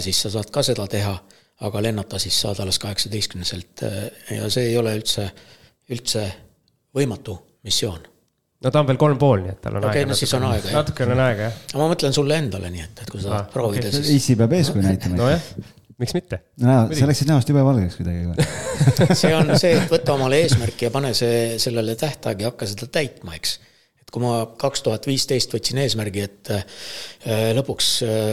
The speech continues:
Speaker 1: kaks tuhat kümme ma pidin minema juba lennukooli, mu äripartner kutsus, ma tundsin, et see on li-, liig minu jaoks.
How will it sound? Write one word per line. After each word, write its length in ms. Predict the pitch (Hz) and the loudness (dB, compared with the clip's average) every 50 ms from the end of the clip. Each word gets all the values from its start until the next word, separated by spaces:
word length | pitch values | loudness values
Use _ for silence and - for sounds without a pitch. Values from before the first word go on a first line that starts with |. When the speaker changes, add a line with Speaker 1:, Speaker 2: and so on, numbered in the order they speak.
| 107 - | 0 -2
Speaker 1:
kaks 240 | 139 135 - - | -2 -2 -2 -2
tuhat 200 | - 117 104 - | -4 -4 -4 -4
kümme 240 | - 160 147 143 123 117 | -4 -2 -2 0 0 0
ma 80 | 113 110 | -2 -2
pidin 240 | 104 110 98 107 104 | -2 -4 -4 -2 -2
minema 320 | 113 113 117 107 104 104 104 | -2 -2 -2 -2 -2 -2 -2
juba 160 | 101 110 110 | -2 0 0
lennukooli, 560 | 123 123 120 110 101 120 117 113 107 101 101 95 | 0 0 -2 -2 0 2 0 2 0 -2 -4 -4
mu 160 | 101 101 110 113 | -4 -2 -2 0
äripartner 520 | 117 117 98 104 107 104 - - 101 98 98 | 0 -2 -2 -4 -6 -6 -6 -8 -8 -4 -4
kutsus, 320 | 120 - - - - - - | -4 -4 -4 -4 -4 -4 -6
ma 120 | - 101 104 107 113 - - _ _ | -6 -6 -4 -6 -8 -10 -14 _ _
tundsin, 320 | - 123 123 - - 101 | -4 -2 0 -2 -4 -4
et 120 | 101 95 - | -4 -4 -4
see 120 | - 113 | -2 -2
on 80 | 107 107 | -4 -4
li-, 520 | 117 123 127 131 135 127 - - - - - | -6 -6 -4 -2 -2 -2 -2 -6 -16 -12 -4
liig 400 | 123 139 143 117 92 85 - - | 0 0 0 0 0 -4 -6 -8
minu 200 | 90 95 95 90 85 | -8 -6 -6 -8 -8
jaoks. 400 | 87 87 87 - - - - | -10 -10 -12 -8 -6 -6 -6